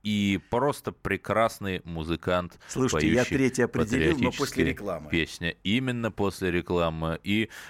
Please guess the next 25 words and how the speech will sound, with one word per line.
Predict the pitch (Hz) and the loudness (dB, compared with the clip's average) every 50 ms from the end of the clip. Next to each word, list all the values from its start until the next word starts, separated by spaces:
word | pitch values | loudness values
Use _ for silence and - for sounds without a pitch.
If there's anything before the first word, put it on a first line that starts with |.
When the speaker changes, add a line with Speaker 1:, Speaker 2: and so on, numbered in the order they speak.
| - - | -6 -2
Speaker 1:
э, | 85 82 | -2 -2
более | 78 80 101 117 123 117 113 110 104 98 | 0 2 2 2 2 2 2 2 0 0
того, | - - 98 92 92 90 87 | 0 0 0 2 2 0 0
восемь | 82 87 110 147 139 123 - 123 117 107 | 0 -2 -2 -2 -2 -2 -4 -8 -4 -4
восемьсот | 107 101 - - 104 95 - - 98 85 80 78 | -4 -4 -2 -6 -6 -8 -4 0 0 0 0 0
двести | 80 85 90 90 - - - 98 | -2 0 0 0 -2 -2 -2 0
ровно | 92 92 87 80 78 78 78 78 | 2 2 2 0 -2 -4 -8 -6
девяносто | 82 82 82 80 82 82 80 - - - - | -2 -2 -2 0 -2 -4 -4 -6 -8 -14 -12
семь | - - - 87 80 80 | -12 -4 -2 -2 -2 0
ноль | 80 82 90 95 95 98 95 | -2 -2 0 0 0 -2 -2
два. | 98 110 117 123 127 127 123 - - - - - - - - | 0 2 4 4 4 4 2 0 -8 -16 -18 -18 -18 -14 -10
Набирайте | 92 98 117 123 117 127 135 135 143 147 143 135 127 - 127 120 107 98 90 85 | -4 -2 -2 0 2 0 2 2 2 2 2 0 0 0 0 2 2 2 0 -2
наш | 85 92 95 90 - - | -2 -2 -2 -2 -4 -4
телефон | - 98 101 101 85 - 101 98 90 85 78 | -4 -2 -2 -2 -2 0 0 0 0 -2 -2
прямого | - 87 85 80 82 90 92 92 95 101 104 101 | -2 0 0 0 0 0 0 2 2 2 2 0
эфира, | 98 - - 120 120 110 104 101 92 90 87 85 80 - - - - | -2 -2 -2 0 0 2 2 2 4 2 2 0 -2 -6 -14 -18 -8
и | - 113 117 117 113 110 107 101 98 - | -2 0 2 4 4 4 4 2 0 0
вы | - 98 101 113 131 143 151 147 135 113 101 90 - - - - - - | -2 0 0 2 2 2 2 2 2 0 -2 -4 -10 -20 -20 -20 -10 -6
прямо | - 87 101 120 139 143 143 135 117 | -2 0 0 2 0 0 0 -2 -2
здесь | 101 98 101 113 120 113 - | -2 -2 0 0 0 0 0
и | 110 | -4
сейчас | 95 - - 98 - - 101 95 90 - - - - - | -6 -6 -8 -8 -4 -2 0 0 0 0 -4 -8 -12 -10
сможете | 92 101 120 135 123 113 104 - - 98 | -6 -4 -2 0 0 0 -2 -4 -6 -8
спеть | - - - - - 98 87 78 - - - _ _ _ | -8 -8 -10 -8 -2 -2 -2 -2 -2 -6 -14 _ _ _
вашу | - 85 90 90 - - 87 85 | -8 -6 -4 -4 -4 -6 -8 -10